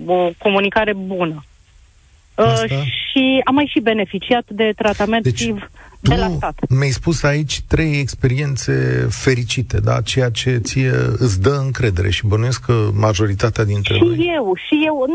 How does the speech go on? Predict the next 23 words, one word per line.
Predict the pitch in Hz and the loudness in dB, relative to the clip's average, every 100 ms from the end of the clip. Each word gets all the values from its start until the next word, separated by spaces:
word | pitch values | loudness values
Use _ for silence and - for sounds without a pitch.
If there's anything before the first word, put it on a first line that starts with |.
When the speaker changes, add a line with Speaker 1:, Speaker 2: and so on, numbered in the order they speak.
| 370 | 0
Speaker 1:
Nu | 392 | 2
pot | 381 | 2
să | 320 | 2
zic | 294 | 0
că | 302 | 0
toate | - 311 294 | 0 0 0
au | 262 | -2
fost | - 240 - - | -2 -2 -4 -20
fericite. | - 262 226 202 - 254 294 311 - - - | 0 0 0 -4 -6 0 0 0 -6 -20 -2
Uh, | - 277 262 247 | 2 2 2 0
eu | 320 330 | 2 2
am | 320 302 | 2 2
o | 302 | 0
atitudine | 285 262 - 320 294 | 0 -2 -2 0 2
în | 269 | 2
fața | 294 294 285 | 0 0 0
medicilor | 285 277 277 269 285 269 | 0 0 -2 2 2 2
de... | 254 285 285 262 - _ _ _ _ | 0 2 0 -2 -10 _ _ _ _
De-aia | 202 190 254 349 | -14 -2 0 2
au | 359 349 | 0 -2
făcut | - - 339 | -4 -4 -2
atâta | 302 294 294 | 0 0 -2
școală. | - - 302 214 | -2 0 2 2